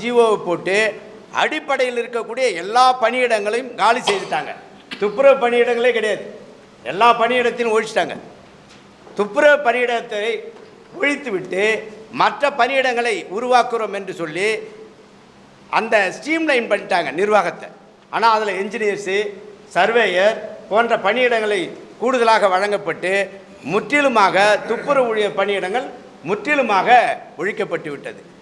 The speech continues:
மீண்டும் துப்புரவு ஊழியர், துப்புரவு பணியாளர் பணியிடங்களை நூத்தி ஐம்பத்தி ரெண்டாவது அந்த அரசாணையை அரசு திரும்ப பெற வேண்டும். நூத்தி ஐம்பத்தி ரெண்டு அரசாணையை திரும்ப பெற வேண்டும்.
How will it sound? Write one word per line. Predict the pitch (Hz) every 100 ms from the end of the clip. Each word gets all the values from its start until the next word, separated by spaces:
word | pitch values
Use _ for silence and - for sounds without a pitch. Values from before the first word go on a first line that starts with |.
| - 147
மீண்டும் | 220 269 254 294 277 - - - - 196
துப்புரவு | 208 277 285 269 247
ஊழியர், | 240 226 - - - - -
துப்புரவு | 190 247 285 277
பணியாளர் | 220 226 226 196 190
பணியிடங்களை | 202 220 196 165 156 185 180 - - - - 143
நூத்தி | 240 294 262 214
ஐம்பத்தி | 247 269 262 254
ரெண்டாவது | 233 233 220 214 202 160
அந்த | 185 185
அரசாணையை | 185 240 226 202 156 175 185 - - - - - - 127
அரசு | 196 247 247 269 240
திரும்ப | 285 285 285
பெற | 226 214
வேண்டும். | 226 226 175 - - - - - - - - - - - - - - - - - - - -
நூத்தி | - 214 262 247 196
ஐம்பத்தி | 233 254 247 233
ரெண்டு | 233 214
அரசாணையை | 226 233 240 240 233
திரும்ப | 269 277 247
பெற | 226 220
வேண்டும். | 226 180